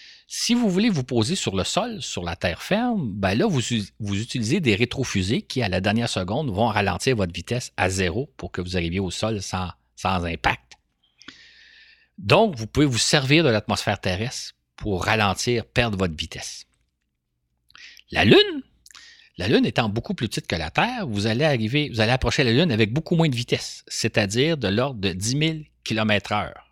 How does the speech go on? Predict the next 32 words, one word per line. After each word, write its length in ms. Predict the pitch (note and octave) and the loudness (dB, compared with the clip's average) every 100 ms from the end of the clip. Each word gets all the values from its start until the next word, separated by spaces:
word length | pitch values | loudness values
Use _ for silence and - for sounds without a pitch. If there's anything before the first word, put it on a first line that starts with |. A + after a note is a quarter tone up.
| _ | _
Donc, 180 | F#2+ F#2+ | -8 -4
je 80 | F2+ | -2
rappelle, 440 | F2+ - C#3+ D#3+ | -2 0 0 0
Mars, 400 | G2 A2 B2+ - - | 2 2 0 -6 -8
on 160 | F#2 | -4
aborde 320 | F2+ F2+ F#2+ | -2 0 0
Mars 300 | F#2 G#2+ - | 0 -2 -2
à 60 | E2+ | -6
vingt 180 | E2+ F2 | -4 -2
mille 200 | F#2 F2+ | -4 -4
kilomètres 460 | E2 F#2+ B2 B2+ | -4 0 0 4
heure, 300 | F3+ G#3 G3+ F#3+ - - - - | 4 6 4 0 -16 -20 -18 -4
on 160 | F#2+ F#2 | -2 -2
aborde 260 | F2 F2+ | -2 -4
la 100 | E2+ | -4
Terre 240 | - G#2+ E2 | -4 -4 -4
à 100 | - _ - | -10 _ -18
quarante 340 | - D2+ F2 - | -14 -8 -8 -4
mille 200 | G2+ G2 | -2 -2
kilomètres 480 | - E2 D#2+ D#2 - | -4 -6 -4 -4 -2
heure, 260 | E3+ A#3+ G3+ - - - - | 0 0 -4 -10 -20 -18 -8
on 140 | G2+ | -4
aborde 240 | A2+ F3+ | -2 0
la 80 | F#3+ | 2
Lune 160 | F3+ A#3+ | 0 0
seulement 400 | - G#3+ A3+ C4+ - | 0 0 0 -2 -4
à 160 | A#2 | -6
dix 240 | A2 B2 F3+ | -4 -4 -2
mille 240 | G3+ B2 | -2 -4
kilomètres 480 | - F#2+ F#2 E2 D2+ | -8 -6 -6 -8 -10
heure. 160 | C2+ - _ - - - - G3 | -14 -20 _ -20 -20 -20 -8 -4
Maintenant, 480 | G3+ G3 C4 A#3 | 2 4 4 2